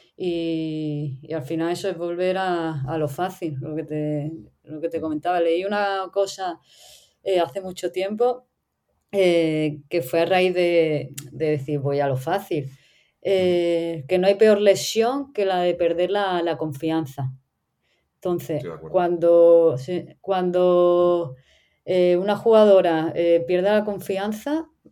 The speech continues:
Speaker 1: eh, yo a las más pequeñas, cuando he coincidido con ellas y, y demás, digo, "Ve a lo fácil". O sea, los últimos años, eh, eh, claro, yo veterana, <laughs> y las niñas, pues,
Speaker 2: Claro, has visto
Speaker 1: muchas de ellas,
Speaker 2: pasar
Speaker 1: "Que no me
Speaker 2: muchas
Speaker 1: sale,
Speaker 2: ju-,
Speaker 1: que",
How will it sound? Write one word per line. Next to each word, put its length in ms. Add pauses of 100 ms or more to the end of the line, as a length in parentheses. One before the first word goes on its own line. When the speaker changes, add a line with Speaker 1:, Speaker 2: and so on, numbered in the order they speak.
Speaker 1:
eh, 340
yo 180
a 60
las 240 (260)
más 200
pequeñas, 460
cuando 220
he 40
coincidido 360
con 200
ellas 500 (440)
y, 420
y 120
demás, 260
digo, 220
"Ve 100
a 40
lo 80
fácil". 500 (420)
O 40
sea, 140
los 140
últimos 320
años, 340 (140)
eh, 220
eh, 360
claro, 260
yo 120
veterana, 440
<laughs> 600
y 360
las 180
niñas, 480
pues, 280
Speaker 2:
Claro, 200
has 80
visto 240
Speaker 1:
muchas 40
de 120
ellas, 160
Speaker 2:
pasar 100
Speaker 1:
"Que 60
no 80
me 80
Speaker 2:
muchas 80
Speaker 1:
sale, 220
Speaker 2:
ju-, 20
Speaker 1:
que", 160